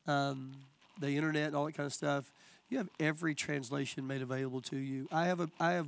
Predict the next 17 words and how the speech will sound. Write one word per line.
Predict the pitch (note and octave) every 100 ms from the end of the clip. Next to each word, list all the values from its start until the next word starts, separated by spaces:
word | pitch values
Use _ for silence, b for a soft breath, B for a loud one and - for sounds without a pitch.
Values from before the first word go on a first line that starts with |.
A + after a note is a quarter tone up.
| D3
one | D#3+ C#3 D3+ D3 C#3+ - B B _
in | C#3+
my | C3+ C3+
library | B2+ C#3 C#3 C3+
that's | C3+ D3
twenty-six | - D3 D#3+ - D3
translations | - D3 C3 C3+ - B2+
of | B2+
the |
Bible. | B2+ C3 C3 B2+ - _ _ _ _ _
Some | - E3+
translations | E3 D3 C#3 C3+ C3+
I | C#3+
ain't | D#3+ C#3
even | C3
heard | A#2+ C#3 D3
of | C#3 C3 C3